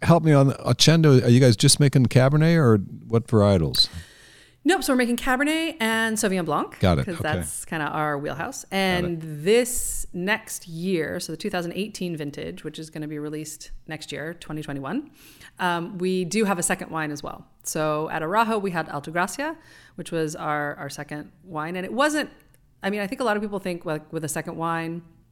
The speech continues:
Speaker 2: then it's like, "All right, whatever didn't go into Ochendo, dump it in a bucket, and that'll be the second wine." That's
Speaker 1: <laughs>
Speaker 2: not how we do business.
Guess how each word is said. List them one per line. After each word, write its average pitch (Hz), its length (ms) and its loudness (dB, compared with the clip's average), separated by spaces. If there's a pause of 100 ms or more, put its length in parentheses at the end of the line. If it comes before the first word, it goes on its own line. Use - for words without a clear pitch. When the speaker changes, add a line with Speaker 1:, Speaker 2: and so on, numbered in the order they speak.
(440)
Speaker 2:
then 170 100 0
it's 151 80 -2
like, 156 120 0
"All 180 80 4
right, 165 160 2
whatever 226 240 4
didn't 233 140 2
go 220 100 4
into 208 140 2
Ochendo, 202 480 2
dump 190 180 -2
it 190 60 0
in 190 80 2
a 185 40 -2
bucket, 185 320 0
and 170 120 -6
that'll 165 120 0
be 160 60 0
the 147 60 -4
second 147 180 -6
wine." 143 220 -10 (180)
That's 175 340 2
Speaker 1:
<laughs> - 20 0
Speaker 2:
not 143 220 -2
how 185 200 6
we 269 160 6
do 254 140 4
business. 240 480 4